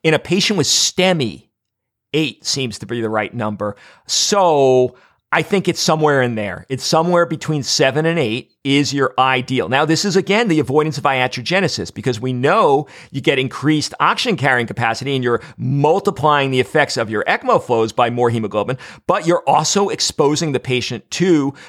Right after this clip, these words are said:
uh, w-, and we know, uh, it's actually death-inducing. Giving blood products, every one you give,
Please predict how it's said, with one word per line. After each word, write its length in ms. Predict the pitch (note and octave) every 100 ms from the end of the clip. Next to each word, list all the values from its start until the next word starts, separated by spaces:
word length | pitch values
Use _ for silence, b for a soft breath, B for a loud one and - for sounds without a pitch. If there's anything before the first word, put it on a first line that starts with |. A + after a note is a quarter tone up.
| -
uh, 160 | D3 C3
w-, 160 | C#3+ -
and 120 | C#3
we 80 | A#2
know, 480 | B2 G#3 E3+ - _ _
uh, 200 | A#2+ F#2+
it's 220 | C#3 C3+
actually 340 | C3 C#3+ - E3
death-inducing. 800 | - G#3+ - E3+ A2+ - D#2+ -
Giving 340 | D3+ D#3 G#3+ A3
blood 300 | F#3 G#3+ D#3
products, 440 | B2+ G2+ F2+ - -
every 260 | B2 D3+
one 200 | D#3 F3+
you 80 | G3+
give, 400 | D#3+ C3 C3+ B2+